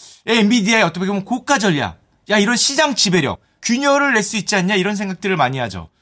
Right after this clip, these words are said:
자, 그래서인지 모르겠지만 최근에 저 구글과 엔비디아, 알파벳과 엔비디아의 주가를 보면은 약간 요즘에 구글이 엄청나게 달리고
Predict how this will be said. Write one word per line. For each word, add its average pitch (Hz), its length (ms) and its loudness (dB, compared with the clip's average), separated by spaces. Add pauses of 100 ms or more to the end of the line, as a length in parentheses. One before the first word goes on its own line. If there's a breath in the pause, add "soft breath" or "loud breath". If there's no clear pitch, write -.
(120)
자, - 120 -20
그래서인지 233 560 -2
모르겠지만 113 640 -8 (240)
최근에 220 560 -4 (240)
저 180 80 -6
구글과 214 580 0
엔비디아, 147 300 0
알파벳과 190 580 0
엔비디아의 156 420 -2
주가를 170 420 -4
보면은 131 440 -6 (360)
약간 269 880 4
요즘에 208 260 2
구글이 240 360 -4
엄청나게 254 460 0
달리고 151 500 -4